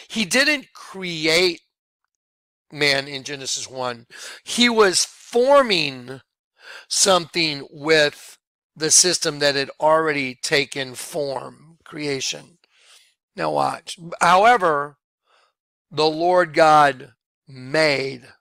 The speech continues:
Elohim, though. Melohi-, Elohim just broke off from the whole. So think of the whole, the Lord God is one, the Lord your God is one.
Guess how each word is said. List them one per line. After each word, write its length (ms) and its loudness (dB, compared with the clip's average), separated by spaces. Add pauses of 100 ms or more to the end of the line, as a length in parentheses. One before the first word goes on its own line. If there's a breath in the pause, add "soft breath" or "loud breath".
(300)
Elohim, 600 -6
though. 340 -16 (200)
Melohi-, 840 0
Elohim 800 -2 (400 soft breath)
just 300 -4
broke 320 0
off 240 6
from 260 -4
the 100 -4
whole. 360 -2
So 400 0 (340 loud breath)
think 240 0
of 120 0
the 120 6
whole, 300 0
the 100 -6
Lord 300 -2
God 240 2
is 160 -6
one, 320 -4
the 120 -10
Lord 280 -6
your 80 -10
God 240 2
is 160 -6
one. 380 -6